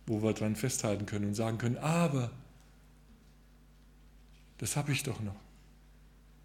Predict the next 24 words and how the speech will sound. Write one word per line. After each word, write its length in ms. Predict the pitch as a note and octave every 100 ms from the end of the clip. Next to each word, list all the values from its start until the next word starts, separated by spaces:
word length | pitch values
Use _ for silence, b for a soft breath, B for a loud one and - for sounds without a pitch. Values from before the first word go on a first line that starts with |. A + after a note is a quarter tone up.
| - - - - - - - - - - - - - - - - B B B
Und 120 | F3+
Gott 160 | A3+ A3+
hat 160 | A3+
versucht, 640 | - F#3 - A3+ C#4 - - B B
ihnen 160 | G#3+ G3
den 180 | G3+
Aufbruch 640 | F3 G#3 C4 - A3 F3+ - B B -
nicht 460 | G#3 B3 - -
zu 380 | - B3 C4+ A#3+
heftig 580 | A3 A#3 - B3 F#3+ F3
werden 380 | F3 G3 F#3+ F3+
zu 140 | E3
lassen, 420 | E3 G3+ - G3+
nicht 300 | G#3 A3+ -
zu 120 | A#3+
schmerzlich 720 | A3+ G3 F#3 A3 A3 G3+ E3+ E3+
werden 320 | F3 F3+ F3+
zu 120 | F#3+
lassen. 420 | F#3 G3 A#3 A3+ B B B B B B B - - - - -
Und 160 | C#3+
er 100 | D#3+
hat 200 | D#3+ E3 - D3+ -
sie 260 | D3 E3+ D#3
einen 460 | D#3 D#3 D3+ D#3